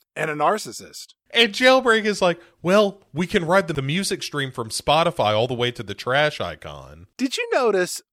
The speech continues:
Speaker 1: whenever Alex has his phone and he gets flummoxed, he, like, pulls it out, he bobbles it, and it squirts out of his hand like a bar of soap until he finally catches it, and then he pulls it in close and kinda look, and he looks around. It feels very much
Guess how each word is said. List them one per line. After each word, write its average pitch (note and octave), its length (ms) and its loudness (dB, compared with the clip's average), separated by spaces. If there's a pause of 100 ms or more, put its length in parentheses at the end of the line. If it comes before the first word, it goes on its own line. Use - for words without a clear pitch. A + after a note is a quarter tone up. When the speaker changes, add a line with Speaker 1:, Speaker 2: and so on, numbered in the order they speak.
(120)
Speaker 1:
whenever D3+ 640 -2
Alex B2 760 -6
has C#3 440 -4
his B2 240 -6
phone A#2+ 540 -10
and A#2+ 120 -10
he A2 80 -8
gets C3 280 -8
flummoxed, A2 840 -14
he, F#3+ 220 -8
like, F3 260 0 (140)
pulls C#4+ 280 -8
it G3 120 -10
out, F#3 320 -6
he E3+ 160 -10
bobbles C3+ 640 -6
it, F3+ 240 -4 (160)
and E3+ 140 -2
it D3 120 -8
squirts - 480 -2
out F#3+ 140 2
of E3 60 -4
his C#3 180 -10
hand C#3+ 520 -8
like C3+ 220 -4
a G#2+ 160 -10
bar B2 340 -4
of A2+ 80 -10
soap B2+ 380 -6
until B2+ 240 -6
he C#3 100 -4
finally C#3+ 460 -6
catches C#3 480 -12
it, E3+ 200 -2
and D#3 120 -6
then D#3 80 -6
he C#3 80 -8
pulls F3 340 -4
it E3 60 -4
in D3 100 -8
close D3 400 -6
and B2 180 -12
kinda C#3+ 200 -8
look, B2 260 -12
and D3 140 -8
he B2+ 80 -12
looks C3 320 -8
around. A2+ 520 -8
It E3+ 240 -12
feels A3+ 420 -10
very E3+ 340 -2
much D#3 440 -4